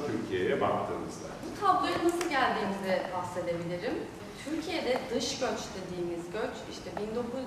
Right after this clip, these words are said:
Speaker 2: yüz yirmi üç Cumhuriyet dönemi, bin dokuz yüz elli arasında Müslüman olmayan azınlığın işte nüfus mübadeleleriyle birlikte Yunanistan'a, işte Rumlar ve Ermeniler başta gelmek üzere bir dış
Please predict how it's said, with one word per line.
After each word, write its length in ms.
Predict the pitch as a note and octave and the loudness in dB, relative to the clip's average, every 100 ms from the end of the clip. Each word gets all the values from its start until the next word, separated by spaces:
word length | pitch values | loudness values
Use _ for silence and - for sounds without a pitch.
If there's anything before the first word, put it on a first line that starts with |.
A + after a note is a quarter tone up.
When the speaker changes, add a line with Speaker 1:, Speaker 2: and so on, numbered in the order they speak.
| A#3+ | -4
Speaker 2:
yüz 140 | B3 - - - - - G#3+ | -4 -6 -10 -12 -12 -10 -4
yirmi 260 | A#3 A3+ A3+ | -2 -2 -4
üç 60 | G#3 - - - | -6 -8 -12 -10
Cumhuriyet 380 | G#3 G#3+ A3+ - | -6 0 0 0
dönemi, 300 | F#3+ F#3 F#3+ F#3+ | -2 -2 -2 -4
bin 100 | G3 | -4
dokuz 180 | G3+ G#3 | -4 -4
yüz 100 | F#3 | -4
elli 280 | F#3+ G3+ A3 | -2 0 0
arasında 560 | E3 - - F3+ - - - - - - | 0 -2 -6 -4 -2 -2 -2 -6 -10 -4
Müslüman 440 | B3+ - C#4+ D4+ D#4 | -4 -2 2 4 4
olmayan 400 | D4+ C4+ A3 G#3 - F#3+ | 4 4 6 6 4 2
azınlığın 520 | F#3 F#3 F#3 F3+ C4 - | 0 0 0 0 0 -4
işte 160 | - F#3+ | -4 -2
nüfus 260 | G#3 B3+ - G#3 | 0 0 -2 0
mübadeleleriyle 1000 | F#3 F#3 F3+ F3+ F3+ F3 F3+ F3 D#3 D#3 | 4 6 6 4 2 2 0 0 0 0
birlikte 460 | D3+ D3 - - A#3+ A#3 | -2 -4 -6 0 2 2
Yunanistan'a, 920 | G3+ F3+ E3+ - F3+ F3 G#3 G3+ - - | 2 0 -2 -4 -6 -4 -4 -2 -4 -4
işte 120 | F#3 F3+ | -6 -4
Rumlar 420 | G#3+ G#3 G#3 G3+ | 0 2 4 4
ve 20 | |
Ermeniler 560 | F3 F3 F3+ F3 E3+ F3 | 4 2 2 2 2 4
başta 260 | F3+ F3+ F#3 | 2 2 0
gelmek 300 | E3+ D#3+ E3 E3+ | 0 2 2 0
üzere 180 | G#3 - B3 | -2 -2 0
bir 100 | A#3 G3 | 0 4
dış 160 | A#3+ | 4